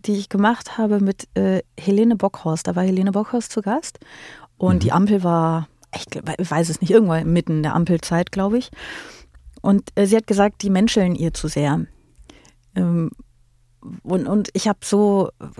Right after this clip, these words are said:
Speaker 1: gesagt, ja, w-, also ist doch irgendwie gut. <laughs> Ich mag das, wenn Menschen menscheln und so. Ähm, und das macht es ja auch alles nachvollziehbar. Das war aber, glaub ich, so ein bisschen, bevor es komplett,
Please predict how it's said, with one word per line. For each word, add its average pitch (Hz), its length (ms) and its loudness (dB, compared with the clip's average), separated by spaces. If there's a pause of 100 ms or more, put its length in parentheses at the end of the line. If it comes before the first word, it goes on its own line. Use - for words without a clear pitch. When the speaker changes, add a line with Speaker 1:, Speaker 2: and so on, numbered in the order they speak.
(120)
Speaker 1:
gesagt, 165 340 -8
ja, 180 120 -2
w-, 185 340 -12
also 180 360 -4
ist - 100 -8
doch - 60 -6
irgendwie 180 200 -2
gut. - 420 -2
<laughs> - 280 -10
Ich - 120 0 (140)
mag 180 220 -2
das, 196 200 0
wenn 180 120 4
Menschen 175 340 2
menscheln 233 480 2
und 262 140 2
so. - 160 -4 (640)
Ähm, 214 300 2 (260)
und 202 160 0
das 180 120 0
macht 202 200 -2
es - 80 -4
ja - 80 2
auch - 60 -2
alles 175 200 0
nachvollziehbar. 226 800 2
Das 165 140 0
war 180 80 4
aber, 196 120 4
glaub 175 200 4
ich, 175 80 2
so 175 80 0
ein - 20 2
bisschen, 185 240 2
bevor 175 280 2
es 175 100 -2
komplett, - 720 -2